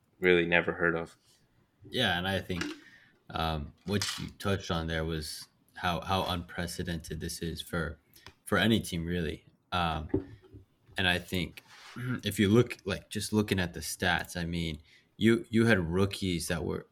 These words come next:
Speaker 2: that were stepping up in big moments. I mean, um, Evan Carter, Josh Young,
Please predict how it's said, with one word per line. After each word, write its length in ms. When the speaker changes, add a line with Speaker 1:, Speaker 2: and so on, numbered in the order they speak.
Speaker 2:
that 120
were 100
stepping 540
up 200
in 220
big 320
moments. 480
I 80
mean, 340
um, 280
Evan 300
Carter, 500
Josh 480
Young, 420